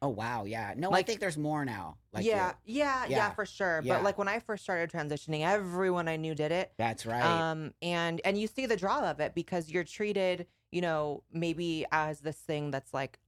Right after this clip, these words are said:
Speaker 2: ugly in society, but then you have all of these men who are
Speaker 1: That's
Speaker 2: like,
Speaker 1: right.
Speaker 2: "Actually, you're beautiful."
Speaker 1: I know.
Speaker 2: And they'll pay you. And so it's this weird dichotomy. And so I see how
Speaker 1: Yes.
Speaker 2: people get caught up in it. I don't judge it at all. I think people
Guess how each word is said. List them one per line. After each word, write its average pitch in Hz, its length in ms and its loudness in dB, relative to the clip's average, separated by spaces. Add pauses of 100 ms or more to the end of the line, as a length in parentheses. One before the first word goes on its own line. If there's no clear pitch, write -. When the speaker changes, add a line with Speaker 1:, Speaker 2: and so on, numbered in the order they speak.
(120)
Speaker 2:
ugly 165 280 0
in 139 120 -4
society, 202 460 0
but 175 140 0
then 160 120 -2
you 160 100 0
have 143 80 0
all 139 180 2
of 156 60 -2
these 165 160 0
men 175 340 0
who 165 120 2
are 165 60 2
Speaker 1:
That's 151 100 2
Speaker 2:
like, 147 160 2
Speaker 1:
right. 123 160 0
Speaker 2:
"Actually, 156 400 0
you're 131 120 -2
beautiful." 131 560 -4 (140)
Speaker 1:
I 90 120 -8 (120)
know. 80 140 -14
Speaker 2:
And 147 140 2
they'll 139 100 0
pay 170 220 0
you. 160 220 -2 (440)
And 156 180 0
so 175 140 4
it's 170 120 0
this - 120 -16
weird 170 300 2
dichotomy. 160 680 -2
And 143 120 -4
so 180 60 0
I 160 80 4
see 196 160 -2
how 277 60 2
Speaker 1:
Yes. 240 80 0
Speaker 2:
people 180 160 -4
get 156 140 -2
caught 147 200 2
up 151 160 0
in 156 80 -2
it. 156 80 -2
I 180 80 0
don't 190 180 -2
judge 165 200 0
it 170 100 2
at 143 120 2
all. 156 220 0 (380)
I - 40 4
think 180 200 -2
people 175 400 0